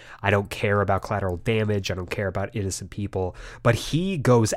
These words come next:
out of his way to save this girl, Sasha. And unfortunately, it doesn't pan out for him. During his, during his pursuit of Pig,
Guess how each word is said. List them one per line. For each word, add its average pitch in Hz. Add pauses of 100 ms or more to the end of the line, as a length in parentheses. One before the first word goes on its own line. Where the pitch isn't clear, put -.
(140)
out 151
of 123
his 107
way 98 (280)
to 120
save 117
this 101
girl, 101
Sasha. 98 (500)
And 113
unfortunately, 120 (100)
it 101
doesn't 117 (260)
pan 107
out 107
for 101
him. -
During 120
his, 107 (220)
during 117
his 117
pursuit 113
of 95
Pig, 120